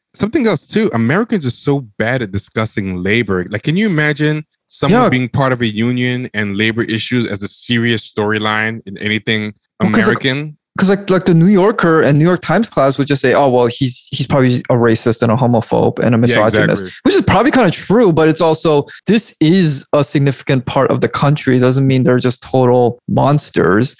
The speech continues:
Speaker 2: And
Speaker 1: Yeah.
Speaker 2: I, I, I think that's what, uh, upsets the kind of pe-, the Asian Americans who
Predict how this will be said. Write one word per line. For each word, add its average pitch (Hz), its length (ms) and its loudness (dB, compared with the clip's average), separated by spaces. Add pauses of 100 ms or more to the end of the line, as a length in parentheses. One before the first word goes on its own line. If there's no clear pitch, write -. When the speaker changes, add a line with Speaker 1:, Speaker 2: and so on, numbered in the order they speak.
(160)
Speaker 2:
And 151 300 2
Speaker 1:
Yeah. 147 180 2
Speaker 2:
I, 156 80 2
I, 151 120 0
I 160 60 2
think 156 360 0
that's 139 420 0
what, 127 460 2 (160)
uh, 104 420 2 (240)
upsets - 720 -2 (140)
the 135 160 -2
kind 127 340 2
of 120 300 0
pe-, - 260 -8
the 147 180 0
Asian 180 260 4
Americans 156 340 2
who 131 340 0